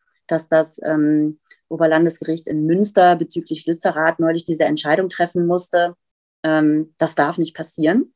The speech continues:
So, da müssen Gesetze entsprechend geändert werden, weil Fakt ist, dass wir diese Kohle im Boden lassen können, äh, und auch sollten. Ne? Mal übrigens ganz abgesehen davon, dass wir da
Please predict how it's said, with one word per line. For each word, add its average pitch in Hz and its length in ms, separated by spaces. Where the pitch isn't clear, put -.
So, 214 320
da 175 100
müssen 175 300
Gesetze 165 340
entsprechend 160 520
geändert 165 440
werden, 196 420
weil 165 580
Fakt - 520
ist, - 420
dass 151 240
wir 170 160
diese 151 240
Kohle 165 380
im 147 100
Boden 151 220
lassen 143 400
können, 196 520
äh, 170 240
und 151 280
auch 139 140
sollten. 120 680
Ne? 202 100
Mal 202 200
übrigens 156 300
ganz 160 240
abgesehen 151 460
davon, 151 320
dass 147 160
wir 151 80
da 139 220